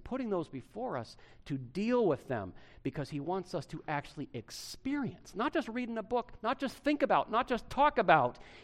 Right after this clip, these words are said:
in some, you know, group we, we get together and, and just, you know, talk out things. God wants us to experience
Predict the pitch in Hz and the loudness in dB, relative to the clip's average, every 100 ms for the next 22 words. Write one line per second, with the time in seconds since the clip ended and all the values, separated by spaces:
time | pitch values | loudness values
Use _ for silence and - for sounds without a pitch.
0 | - 208 - 240 233 226 214 196 190 170 | 0 0 2 -2 0 2 4 2 -2 6
1 | 339 - 208 170 170 180 185 180 202 185 | 6 6 -2 -2 -4 -2 0 4 4 4
2 | 175 180 175 175 - 185 - 170 262 269 | 2 0 -2 -8 -4 -4 -2 4 4 8
3 | 240 185 - 165 143 - - - - 147 | 6 6 0 0 0 -4 -20 -18 -10 -4
4 | 233 311 254 220 208 180 - 175 - - | -2 -2 -2 -2 -2 -6 -6 -6 -8 -10
5 | - 302 302 196 | -4 -2 0 -2